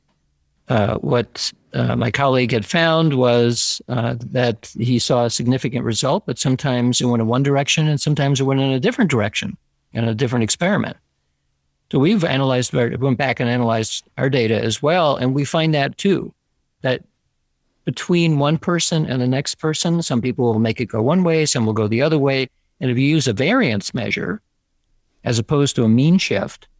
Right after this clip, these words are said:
you actually get pretty significant results that hold up. What this tells us is that,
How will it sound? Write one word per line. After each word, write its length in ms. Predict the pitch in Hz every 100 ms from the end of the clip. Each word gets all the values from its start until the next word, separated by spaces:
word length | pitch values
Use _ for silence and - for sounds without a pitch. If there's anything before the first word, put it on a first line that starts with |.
| _ -
you 160 | 156
actually 380 | 151 170 - 147
get 360 | 131 135 208 -
pretty 240 | 151 160
significant 540 | 165 143 127 127 123
results 400 | 123 113 113 135
that 140 | - 113
hold 320 | - 151 127
up. 240 | - - _ _ _ _ _ _ _ _ _
What 160 | 160 139
this 160 | 135
tells 320 | - 185 277 208
us 180 | 147
is 380 | 147 127 127 - _ _ _
that, 260 | - 127 -